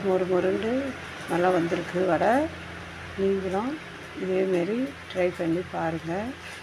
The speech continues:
அதுக்கு நான் தேங்காய் சட்னி அரைச்சிருக்கிறேன்.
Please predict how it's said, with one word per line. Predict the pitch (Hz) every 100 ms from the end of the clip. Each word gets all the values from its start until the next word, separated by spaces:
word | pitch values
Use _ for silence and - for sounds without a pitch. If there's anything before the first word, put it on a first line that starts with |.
| - - - - - - - - -
அதுக்கு | - 180 180
நான் | 170 190 208 -
தேங்காய் | 190 196 214
சட்னி | 180 160 160 180
அரைச்சிருக்கிறேன். | 143 - - 185 170 165 180 233